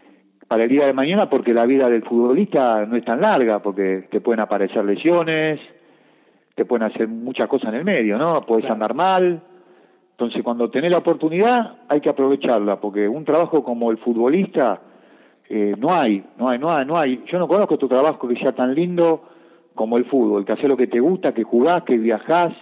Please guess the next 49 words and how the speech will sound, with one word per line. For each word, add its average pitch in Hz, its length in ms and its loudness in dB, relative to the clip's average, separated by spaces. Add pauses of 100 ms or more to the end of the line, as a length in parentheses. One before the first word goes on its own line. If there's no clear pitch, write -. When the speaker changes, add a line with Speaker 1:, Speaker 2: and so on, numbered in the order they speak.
(480)
Speaker 1:
que 107 100 -2
si 107 120 -4
tenés 117 240 -2
suerte 139 320 0
haces 120 220 0
dinero, 147 540 2
ayudás 120 360 -2
a 110 40 -6
tu 101 120 -8
familia. 147 680 -2 (540)
Y 117 80 2
ahora, 170 340 4
como 139 220 -6
está 151 120 -2
el 151 100 0
fútbol, 160 500 0 (480)
ganan 131 280 -2
mucho 156 300 0
dinero 180 300 2
los 117 140 2
jugadores, 107 440 0
¿no? 156 220 -4 (280)
Speaker 2:
Ujú. 139 280 -10 (320)
Claro, 135 400 0
no, 131 180 -8
no. 123 160 -8 (280)
Y 131 360 -12
lo, 147 100 -8
y 120 100 -6
lo 120 140 -8
que 123 140 -8
ganan 165 340 -2
es 131 120 -8
pa, 131 400 -4 (360)
pa 135 160 -4
que 120 540 -4
lo, 120 460 -8
pa 117 160 -10
que 139 220 0
ellos, 196 300 0
los 131 240 -8
hijos 190 360 -6
y - 20 -4
hasta 123 220 -8
los 120 160 -8
nietos 151 480 -2
puedan 127 300 -8
vivir 123 260 -4
bien. 120 280 -6